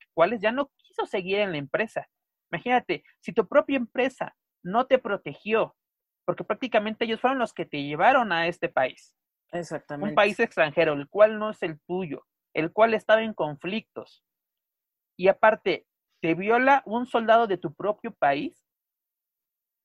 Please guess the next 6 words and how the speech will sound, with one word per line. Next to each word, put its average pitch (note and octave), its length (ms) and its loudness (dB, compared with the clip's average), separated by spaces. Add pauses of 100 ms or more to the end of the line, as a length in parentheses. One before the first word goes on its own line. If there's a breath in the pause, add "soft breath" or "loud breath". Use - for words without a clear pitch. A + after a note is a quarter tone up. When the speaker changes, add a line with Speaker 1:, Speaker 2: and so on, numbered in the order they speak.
(800)
Speaker 1:
y F3 100 -4
no G#3 140 2
hubo C4 160 0
justicia. - 540 -6
Esta, A3+ 300 0
esta A3 420 8